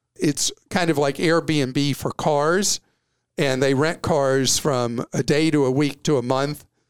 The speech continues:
and that could be a very viable alternative for you. And Marie, you may have heard me that Antarctica is the only continent I've not been to,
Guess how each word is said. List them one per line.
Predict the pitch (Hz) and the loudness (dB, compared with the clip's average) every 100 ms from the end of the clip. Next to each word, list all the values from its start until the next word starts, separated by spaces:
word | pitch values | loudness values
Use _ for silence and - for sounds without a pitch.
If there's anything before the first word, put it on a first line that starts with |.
| _ _ _ | _ _ _
and | - 139 123 | -4 -2 0
that | 143 170 | -2 -2
could | - 151 | -2 -2
be | 151 139 135 | 0 2 2
a | 120 | 0
very | 131 143 131 | 0 0 0
viable | 117 127 139 131 131 117 - | 0 0 0 2 0 0 0
alternative | 120 107 - 143 131 117 101 | -2 -2 -2 0 0 0 -4
for | - 113 101 | -2 -2 -2
you. | 98 95 98 _ _ _ _ - | -4 -6 -8 _ _ _ _ -4
And | 135 127 127 120 120 _ _ _ _ - | 0 2 0 -2 -6 _ _ _ _ -4
Marie, | 151 143 185 | 2 2 2
you | 170 | 0
may | 143 160 | 2 2
have | 143 | 2
heard | - 208 220 170 | 2 0 0 0
me | 170 156 139 | -2 0 0
that | 131 135 - | 0 -2 0
Antarctica | 175 147 143 185 180 185 | -2 0 0 0 0 2
is | 151 147 | 2 2
the | 139 - | -2 0
only | 165 208 233 | 0 0 0
continent | - 202 170 156 143 135 | -2 -2 0 0 0 0
I've | 127 127 | -2 -2
not | 143 - | -4 -2
been | 156 151 143 | -2 -2 -2
to, | - 123 107 104 | 0 2 2 -2